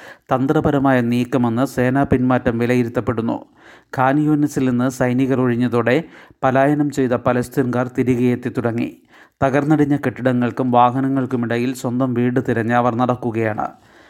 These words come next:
രാജ്യാന്തര സമ്മർദ്ദങ്ങൾക്ക് വഴങ്ങില്ലെന്ന് ഇസ്രായേൽ പ്രധാനമന്ത്രി ബെന്യാമിൻ നെതന്യാഹു പറഞ്ഞു. വെടിനിർത്തൽ കരാറിന് ഇസ്രായേൽ തയ്യാറാണ്. ഹമാസിൻ്റെ അതിരുകടന്ന ആവശ്യങ്ങൾക്ക് കീഴടങ്ങാൻ തയ്യാറല്ല.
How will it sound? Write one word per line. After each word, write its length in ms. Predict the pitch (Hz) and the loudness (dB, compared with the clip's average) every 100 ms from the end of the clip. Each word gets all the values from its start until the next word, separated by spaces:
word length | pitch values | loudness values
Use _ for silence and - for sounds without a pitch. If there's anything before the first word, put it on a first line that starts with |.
| - - | -20 -8
രാജ്യാന്തര 560 | 117 131 127 151 151 147 | 0 0 2 0 0 -2
സമ്മർദ്ദങ്ങൾക്ക് 720 | - 135 135 123 135 127 120 | -2 0 0 0 0 0 -2
വഴങ്ങില്ലെന്ന് 680 | 110 113 120 127 117 113 123 | 0 2 2 0 0 0 0
ഇസ്രായേൽ 460 | 123 - 139 139 135 | -2 -2 -2 0 0
പ്രധാനമന്ത്രി 720 | 135 110 127 123 117 113 117 175 - - - - | -2 -2 0 0 0 0 -2 -2 -10 -20 -12 -2
ബെന്യാമിൻ 480 | 123 131 147 147 135 | 0 2 4 2 0
നെതന്യാഹു 540 | 117 120 120 117 117 | 0 0 0 0 -2
പറഞ്ഞു. 400 | 127 117 117 73 - _ - - - | 0 0 -2 -6 -10 _ -20 -16 -2
വെടിനിർത്തൽ 540 | 127 135 156 151 151 | 0 2 2 2 0
കരാറിന് 460 | 135 127 123 107 131 | 2 2 2 0 0
ഇസ്രായേൽ 500 | 123 117 139 127 120 | 0 -2 0 2 0
തയ്യാറാണ്. 600 | 110 127 127 123 117 110 147 - - - | -2 -2 2 2 0 0 -2 -6 -16 -14
ഹമാസിൻ്റെ 600 | - 131 139 147 156 139 | -4 0 2 2 0 0
അതിരുകടന്ന 580 | 123 120 135 143 135 127 | 0 2 0 0 0 0
ആവശ്യങ്ങൾക്ക് 680 | 120 120 120 - 120 113 143 | 2 2 0 -4 -4 -4 -6
കീഴടങ്ങാൻ 580 | - 123 131 120 113 113 | -4 -2 0 0 0 -4
തയ്യാറല്ല. 480 | 104 127 120 113 117 | -2 0 2 0 -2